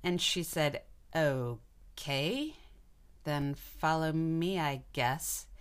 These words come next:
So we go into the exam room, and it's an uncomfortable silence because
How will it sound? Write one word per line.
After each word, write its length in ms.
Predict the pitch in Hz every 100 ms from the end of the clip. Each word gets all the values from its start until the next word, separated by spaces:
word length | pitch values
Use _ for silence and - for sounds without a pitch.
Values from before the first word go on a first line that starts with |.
| - - - -
So 160 | -
we 80 | 262
go 220 | 277 277
into 680 | 247 214 - 160 156 151 151
the 180 | 160 156
exam 400 | 151 135 135 123
room, 400 | 123 127 131 143 -
and 440 | 147 143 143 143 - - - - - - - - - - - - - - -
it's 160 | 175 180
an 100 | 165
uncomfortable 560 | 147 139 151 151 123
silence 540 | 123 135 123 104 - -
because 580 | - - 139 123 -